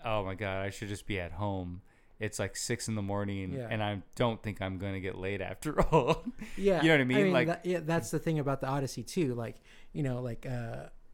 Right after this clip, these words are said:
Speaker 2: Homer is, like, just trying to get home, or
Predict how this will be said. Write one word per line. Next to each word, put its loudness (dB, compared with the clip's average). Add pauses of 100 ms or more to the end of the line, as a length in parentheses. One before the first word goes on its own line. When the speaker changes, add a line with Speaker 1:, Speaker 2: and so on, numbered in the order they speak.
(680)
Speaker 2:
Homer 2
is, -2
like, -4
just -6
trying 2
to -2
get -2
home, -2
or -6